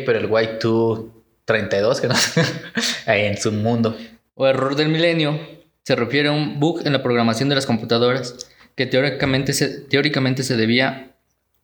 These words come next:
Speaker 2: porque los programadores omitían el milenio supuestamente para ahorrar memoria. Esto quiere decir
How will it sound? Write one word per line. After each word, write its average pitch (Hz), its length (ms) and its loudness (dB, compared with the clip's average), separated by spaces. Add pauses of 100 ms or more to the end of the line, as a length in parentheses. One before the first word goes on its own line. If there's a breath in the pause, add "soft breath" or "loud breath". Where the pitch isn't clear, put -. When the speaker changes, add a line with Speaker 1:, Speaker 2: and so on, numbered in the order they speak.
(840)
Speaker 2:
porque 131 240 0
los 117 100 0
programadores 120 840 0
omitían 143 680 -2 (280)
el 131 120 0
milenio 135 420 2
supuestamente 131 560 -2
para 117 200 0
ahorrar 113 340 0
memoria. 127 360 0 (720 soft breath)
Esto 127 220 -4
quiere 147 180 0
decir 156 420 0